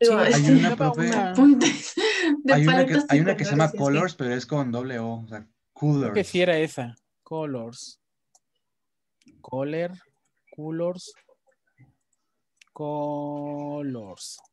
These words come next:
Speaker 2: A ver si es
Speaker 3: Sí,
Speaker 2: esta.
Speaker 3: sí.
Speaker 2: Sí, es esta, sí. Esta hace que yo pueda reír y decir, "Sí, qué bueno que no soy diseñador y puedo tener algo sencillo para mí.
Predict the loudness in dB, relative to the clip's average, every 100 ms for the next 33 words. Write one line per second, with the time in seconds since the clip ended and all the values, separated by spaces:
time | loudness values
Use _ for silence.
0 | _ _ _ _ _ _ _ _ _ _
1 | _ _ _ _ _ _ _ _ _ -12
2 | -6 -6 -6 -8 -6 -8 -4 -6 -6 -10
3 | -18 _ -6 -2 2 2 2 0 2 -2
4 | -2 -2 -4 -6 -4 -4 -4 -4 -4 -2
5 | -4 -6 _ _ _ _ _ _ _ _
6 | _ _ _ _ -6 -2 0 0 0 -4
7 | -6 -6 -6 -6 -6 -8 -6 -4 -2 -4
8 | -6 -8 -6 -6 -6 -8 -10 -10 -10 -10
9 | -10 -10 -6 -2 -2 -2 -4 -6 -8 -8
10 | -8 -8 -8 -10 -10 -8 -6 -6 -4 -4
11 | -6 _ _ _ -10 -8 -2 0 0 -2
12 | -4 -2 -2 -2 -4 -2 -4 -4 -6 -4
13 | -6 -4 -6 -6 -8 -8 -6 -6 -8